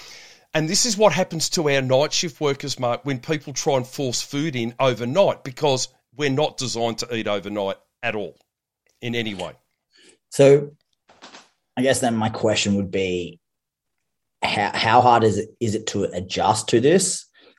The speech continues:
Speaker 2: um, over time? Can you adjust to, for,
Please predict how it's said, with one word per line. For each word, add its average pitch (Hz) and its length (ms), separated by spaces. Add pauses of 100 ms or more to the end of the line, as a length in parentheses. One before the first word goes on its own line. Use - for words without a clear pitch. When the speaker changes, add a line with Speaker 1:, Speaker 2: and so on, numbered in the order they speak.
(140)
Speaker 2:
um, 90 180
over 90 220
time? 98 340
Can 104 220
you 107 200
adjust 98 540
to, 95 460 (320)
for, 104 320